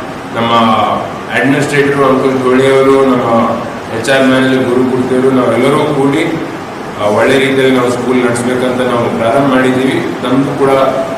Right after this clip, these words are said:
ಸಹಕಾರ ಇರಬೇಕು ನಮ್ಮೆಲ್ಲ ಮಾಧ್ಯಮದ ಮಿತ್ರರಿಗೆ. ಐದನೇ ತಾರೀಕಿಗೆ, ಬರುವ ಐದನೇ ತಾರೀಕಿಗೆ ನಾವು ಓಪನಿಂಗ್ ಇಟ್ಟಿದ್ದೀವಿ. ಐದನೇ ತಾರೀಕಿಗೆ ಗುರುರಾಜ್ ಕರಾಜಿ ಸರ್ ಕೂಡ ಬೆಂಗಳೂರಿಂದ ಬರ್ತಾ ಇದ್ದಾರೆ.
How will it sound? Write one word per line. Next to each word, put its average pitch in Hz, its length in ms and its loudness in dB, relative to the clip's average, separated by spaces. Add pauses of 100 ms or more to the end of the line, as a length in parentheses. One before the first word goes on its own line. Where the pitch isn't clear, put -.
(240)
ಸಹಕಾರ 131 400 2
ಇರಬೇಕು 135 400 2
ನಮ್ಮೆಲ್ಲ 127 380 0
ಮಾಧ್ಯಮದ 123 380 0
ಮಿತ್ರರಿಗೆ. 123 1080 -2
ಐದನೇ 156 340 0
ತಾರೀಕಿಗೆ, 135 440 0
ಬರುವ 131 240 2
ಐದನೇ 131 340 0
ತಾರೀಕಿಗೆ 131 340 0
ನಾವು 131 220 0
ಓಪನಿಂಗ್ 139 300 0
ಇಟ್ಟಿದ್ದೀವಿ. 123 520 -2 (500)
ಐದನೇ 123 360 0
ತಾರೀಕಿಗೆ 135 380 0
ಗುರುರಾಜ್ 131 560 2
ಕರಾಜಿ 127 400 0
ಸರ್ 135 440 0
ಕೂಡ 131 120 0
ಬೆಂಗಳೂರಿಂದ 131 680 0
ಬರ್ತಾ 120 160 0
ಇದ್ದಾರೆ. 123 760 0